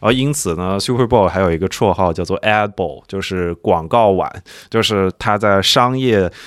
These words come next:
尤其是整个体育商业的这个层面上，是可以说是在全世界角度看都是个赛事的皇冠，就是它的赞助金额之大，参与品牌之丰富，而且投入的广告费用之高，是让人咋舌的。就是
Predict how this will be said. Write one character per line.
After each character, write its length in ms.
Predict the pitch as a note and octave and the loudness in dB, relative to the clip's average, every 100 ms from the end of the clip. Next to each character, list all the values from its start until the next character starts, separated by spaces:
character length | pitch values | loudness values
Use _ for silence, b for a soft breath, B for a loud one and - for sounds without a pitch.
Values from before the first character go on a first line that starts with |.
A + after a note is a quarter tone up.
| B - | B -2
尤 100 | B2 | 0
其 140 | C3+ | 2
是 260 | B2+ A#2 A2+ | 4 4 4
整 220 | G2 F2+ | 2 2
个 100 | A2+ | 0
体 240 | - F#2 | 2 0
育 120 | F#2 | 2
商 260 | A#2+ A#2 C3 | 2 2 0
业 120 | C3 | 2
的 100 | G2+ | 2
这 100 | A2 | 2
个 80 | G#2 | -2
层 180 | - E2+ | -4 -4
面 180 | G2+ G2 | -4 -4
上， 220 | G2+ F#2 | -4 -6
是 500 | - F#2+ F2 E2+ D2+ _ | -6 -8 -6 -8 -10 _
可 140 | A2+ | -4
以 40 | A2+ | 0
说 140 | B2 | 0
是 260 | A#2+ G#2+ F#2+ B B _ - | 2 0 0 B B _ -4
在 120 | C#3+ | -4
全 340 | - G2+ A2+ | -2 0 0
世 160 | D3 E3 | 0 0
界 200 | C3 A2+ | 2 2
角 180 | F2 E2+ | 2 0
度 100 | F#2 | -2
看 200 | F#2+ F2+ | -2 -2
都 100 | F#2+ | -2
是 160 | G#2 | -4
个 340 | F2+ F2+ E2+ E2 | -4 -2 -2 -4
赛 240 | B2+ G2 | 0 0
事 140 | - | 0
的 100 | F#2 | -2
皇 280 | E2 D#2+ E2 | 0 -2 -2
冠， 260 | G#2+ F#2 F#2+ | 0 0 -2
就 80 | F#2+ | -8
是 100 | F#2 | -2
它 140 | G2+ | 2
的 140 | G2 | 2
赞 260 | F#2+ A#2+ G2+ | 2 0 0
助 160 | G2+ F#2 | -2 -4
金 260 | G2+ G2+ | -4 -4
额 160 | F2 E2 | -4 -6
之 160 | - | -8
大， 300 | G2+ A#2 G#2 - B B B | -4 -4 -4 -10 B B B
参 300 | - - A#2+ | -8 -4 -2
与 100 | B2 | -2
品 180 | G#2+ F2 | -2 -4
牌 200 | D#2+ E2+ | -6 -4
之 120 | F2 | -4
丰 300 | G2+ G#2+ A2+ | -2 -2 -2
富， 320 | A#2 - G2 E2 | -4 -6 -6 -6
而 80 | F2+ | -6
且 320 | F2+ E2+ D#2 B B - | -4 -4 -6 B B -8
投 240 | - G2+ | 2 4
入 220 | C#3 C3+ | 6 6
的 120 | A2 G2+ | 4 4
广 220 | F2 E2 | 0 2
告 140 | A2 | 0
费 160 | A2 A#2+ | 2 0
用 180 | F#2+ F#2+ | 0 -2
之 140 | A2+ | -4
高， 340 | - G#2+ A2 | 0 2 2
是 200 | A2 G2+ | 0 -2
让 140 | G#2 G2 | 0 2
人 160 | F2 | 0
咋 280 | G#2 A#2+ F2 | 0 -2 -2
舌 280 | - D#2+ D#2+ | -6 -8 -8
的。 80 | F2 | -6
就 140 | G#2 | -6
是 240 | F#2+ F#2+ | -4 -4